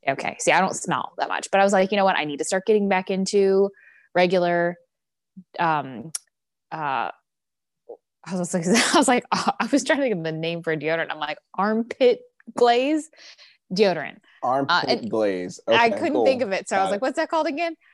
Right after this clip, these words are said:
Speaker 2: Mm.
Speaker 1: So I actually didn't wear deodorant, but every couple, every other day anyway, when I was working. So that's, like, not, it's not the most,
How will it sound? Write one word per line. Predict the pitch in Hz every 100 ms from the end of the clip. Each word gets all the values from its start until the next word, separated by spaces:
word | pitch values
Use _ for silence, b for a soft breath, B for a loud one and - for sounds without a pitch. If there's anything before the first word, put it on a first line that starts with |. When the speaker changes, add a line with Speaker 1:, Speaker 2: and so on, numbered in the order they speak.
| -
Speaker 2:
Mm. | 247 202
Speaker 1:
So | 233 226 220 - _
I | 220 247
actually | 269 302 320 311
didn't | 202 - 208 214 131
wear | 185 185
deodorant, | 165 165 170 170
but | 170 -
every | 156 151 156
couple, | - 165 165 151 -
every | 170 160 160
other | 160 165
day | 170 156
anyway, | 147 156 165
when | 170 147
I | 147
was | 160 151
working. | 143 - 165
So | 175 208
that's, | 240 -
like, | 208 170 -
not, | 151 151 147 139 139 - - _ _ _ _ _ _ -
it's | 196 - - - _
not | 180 185 165 151 - -
the | 143 165
most, | 160 151 139 147 - -